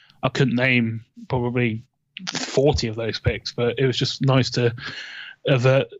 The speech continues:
the gaze for a few days and a few hours every night. So it's, yeah, it's, it's, it's, it'll be fun to churn the fat with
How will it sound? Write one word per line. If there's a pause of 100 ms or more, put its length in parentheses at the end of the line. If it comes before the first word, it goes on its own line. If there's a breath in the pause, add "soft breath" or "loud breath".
(160)
the
gaze
for (200)
a
few
days
and
a
few
hours
every
night.
So
it's,
yeah,
it's,
it's,
it's,
it'll
be
fun
to (800 loud breath)
churn
the
fat
with